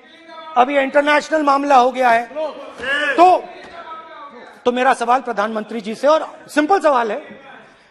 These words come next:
प्रधानमंत्री जी, आपकी फॉरेन ट्रिप्स पे अदानी जी और आप कितनी बार एक साथ गए?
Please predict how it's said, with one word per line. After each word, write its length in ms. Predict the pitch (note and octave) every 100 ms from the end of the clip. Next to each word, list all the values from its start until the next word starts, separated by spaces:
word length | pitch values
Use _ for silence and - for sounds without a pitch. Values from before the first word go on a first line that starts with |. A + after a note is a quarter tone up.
| _ -
प्रधानमंत्री 600 | B3+ C#4 E4 E4+ E4+ E4
जी, 460 | E4+ E4+ - - - _ _ _ _ _ _ -
आपकी 320 | A#3 C#4+ F4+
फॉरेन 340 | F4 D#4+ D#4 D#4+
ट्रिप्स 300 | D4+ D#4+ -
पे 200 | D#4 B3 - - - _ _ _ _ A#4 A3+ A3 _ _ _ _ _ _ _ _ _ _ _ _ _ _ _ _ _ _ _ _ _ _ -
अदानी 460 | C4+ C4 C#4+ D#4+ D#4+
जी 160 | D#4+
और 140 | D#4+ C#4+
आप 500 | D4+ D4+ - - _ _ _ _ _ _ _ _ _ _ _ _ -
कितनी 280 | D4+ E4 E4
बार 220 | D4 C4+
एक 160 | C4
साथ 200 | - B3+
गए? 260 | F#3 A3+